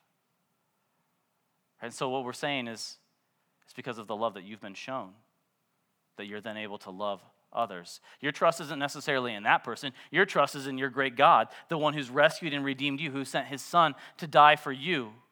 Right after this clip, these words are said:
As Christians, because we trust in God, that changes the way that we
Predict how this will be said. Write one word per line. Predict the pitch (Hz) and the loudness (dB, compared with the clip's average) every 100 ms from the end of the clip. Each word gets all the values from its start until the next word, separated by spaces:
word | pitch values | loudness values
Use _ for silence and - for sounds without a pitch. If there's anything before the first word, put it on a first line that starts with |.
| _ _ _ _ _ _ | _ _ _ _ _ _
As | 131 | -4
Christians, | - 220 208 160 151 - - _ | 2 2 2 -2 -4 -10 -20 _
because | - 196 175 | 0 2 2
we | 175 | -2
trust | - 190 - | 6 6 6
in | 160 | 4
God, | 147 156 196 - - | 8 10 8 -2 4
that | 160 202 | 6 6
changes | - 190 208 165 143 | 2 -2 0 -2 -4
the | 156 | 0
way | 151 156 | 2 4
that | 156 | 2
we | 151 156 151 | 2 0 0